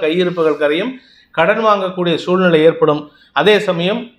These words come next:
இன்று உங்களுடைய கௌரவம் சார்ந்த விஷயங்களில் பெரிய மனிதர்களின் தொடர்பின் மூலமாக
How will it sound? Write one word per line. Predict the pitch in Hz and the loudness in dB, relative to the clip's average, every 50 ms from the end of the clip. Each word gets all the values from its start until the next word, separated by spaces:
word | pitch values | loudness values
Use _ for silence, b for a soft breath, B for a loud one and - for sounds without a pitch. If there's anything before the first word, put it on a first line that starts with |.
| _ _ | _ _
இன்று | - 160 180 202 185 196 190 180 | -6 -4 -2 -2 0 -2 -2 -2
உங்களுடைய | - 156 165 180 180 175 170 160 160 156 147 135 | -2 -2 0 0 2 2 2 4 4 2 2 2
கௌரவம் | 147 147 156 180 208 214 214 214 208 208 | 2 4 4 4 4 4 2 2 2 0
சார்ந்த | - - 165 170 175 185 185 175 | 0 0 0 0 0 0 -2 -2
விஷயங்களில் | 156 151 135 - 175 170 160 151 156 170 208 226 - - | -2 -2 -4 -4 -4 -4 -2 0 2 0 0 0 -4 -2
பெரிய | - 156 170 208 220 214 | -2 0 0 2 2 2
மனிதர்களின் | 196 180 175 175 175 175 170 165 175 170 151 143 127 | 2 2 0 0 0 0 -2 -2 0 -2 -2 -2 -2
தொடர்பின் | 143 143 156 175 185 180 185 170 165 160 | -2 0 0 0 0 0 -2 -2 0 2
மூலமாக | 165 160 151 151 143 139 131 175 220 | 2 2 2 2 2 0 0 0 -2